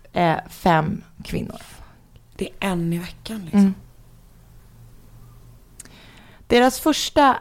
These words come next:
Speaker 1: offer var Mary Nilsson.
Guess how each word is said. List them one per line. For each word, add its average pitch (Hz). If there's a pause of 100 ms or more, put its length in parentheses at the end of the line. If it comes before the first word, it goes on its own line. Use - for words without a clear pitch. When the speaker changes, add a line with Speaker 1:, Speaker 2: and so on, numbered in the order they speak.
(160)
Speaker 1:
offer 170 (320)
var 165
Mary 160
Nilsson. 170